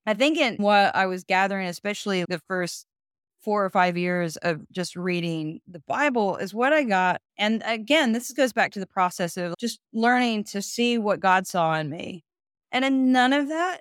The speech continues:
did I ever feel a sense of anything about, even when it came to sex. And I'd had plenty of sexual partners, all straight,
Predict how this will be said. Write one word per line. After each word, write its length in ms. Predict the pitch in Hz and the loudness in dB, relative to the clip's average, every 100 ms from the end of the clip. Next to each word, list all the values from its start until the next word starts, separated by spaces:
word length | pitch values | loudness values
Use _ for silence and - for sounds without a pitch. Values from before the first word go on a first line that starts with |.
| _ | _
did 180 | 233 233 | -2 2
I 80 | 233 | 4
ever 360 | 214 233 269 | 2 2 0
feel 380 | - 226 208 180 | -2 -2 0 0
a 80 | 180 | -4
sense 440 | - 185 180 - | -2 -2 -2 -4
of 140 | - 175 | -8 -4
anything 720 | 170 196 202 196 190 185 - | -2 -2 -2 0 2 0 -4
about, 560 | 131 165 165 165 151 - _ _ | -2 0 2 2 -2 -10 _ _
even 240 | 269 294 359 | -4 -2 0
when 120 | 311 | 0
it 80 | - | -2
came 240 | 214 196 | -4 -4
to 80 | 180 | -6
sex. 360 | - 180 - - | -4 -4 -4 -2
And 100 | 226 | 0
I'd 140 | 262 | 0
had 200 | 240 208 | -2 -6
plenty 280 | - 185 185 | -4 -2 -2
of 80 | 170 | -2
sexual 380 | 170 170 175 156 | -4 -4 -6 -2
partners, 680 | 165 160 170 160 160 151 - | -2 -2 -4 -6 -8 -10 0
all 160 | 190 202 | 2 2
straight, 460 | - 180 160 - | -2 -2 -2 -4